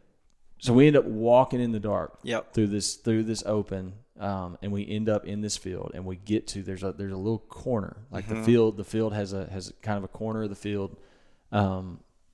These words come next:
Speaker 1: and right behind where this field corners to our,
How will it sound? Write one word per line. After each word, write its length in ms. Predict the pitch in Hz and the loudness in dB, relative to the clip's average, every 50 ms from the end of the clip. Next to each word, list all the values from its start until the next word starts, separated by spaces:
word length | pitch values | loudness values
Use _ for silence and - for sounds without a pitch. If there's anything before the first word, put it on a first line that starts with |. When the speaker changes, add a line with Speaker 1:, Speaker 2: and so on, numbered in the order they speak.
| _ _ | _ _
Speaker 1:
and 520 | - 110 107 101 101 101 98 95 95 - - - 87 - - _ | 0 2 2 2 0 -4 -6 -8 -12 -14 -18 -20 -20 -20 -20 _
right 360 | 110 107 101 104 110 120 120 | -8 0 4 6 6 6 4
behind 600 | - 110 95 101 120 117 117 113 113 110 107 101 | 2 -2 -6 -4 -4 -4 -2 -2 -2 -4 -4 -4
where 160 | 101 101 104 98 | -4 -4 -4 -4
this 180 | 101 98 - | -4 -6 -8
field 340 | - - 107 104 101 - - | -8 -4 -4 -4 -4 -4 -6
corners 560 | - - 110 104 101 95 - - - - - _ _ - - - - _ _ _ _ _ _ - - | -4 -2 -2 -2 -2 -4 -6 -10 -14 -16 -18 _ _ -14 -14 -14 -16 _ _ _ _ _ _ -12 -2
to 600 | - - 120 120 117 113 110 110 107 104 107 - - _ _ | 4 6 6 8 6 4 2 0 -2 -4 -6 -6 -10 _ _
our, 560 | - 110 101 101 101 101 101 98 98 95 92 | 0 0 2 2 2 2 0 0 -2 -4 -6